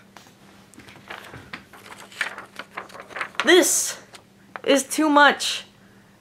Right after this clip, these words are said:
for a sauce, okay? What is up with the world?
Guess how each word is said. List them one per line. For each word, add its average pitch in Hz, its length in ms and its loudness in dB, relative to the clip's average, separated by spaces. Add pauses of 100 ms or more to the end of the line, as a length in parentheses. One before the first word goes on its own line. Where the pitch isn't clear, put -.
for 233 300 6
a 214 40 4
sauce, - 920 2
okay? 247 360 4 (720)
What 294 300 8
is 285 280 4
up 302 260 6
with 294 120 2
the 294 80 2
world? 269 640 6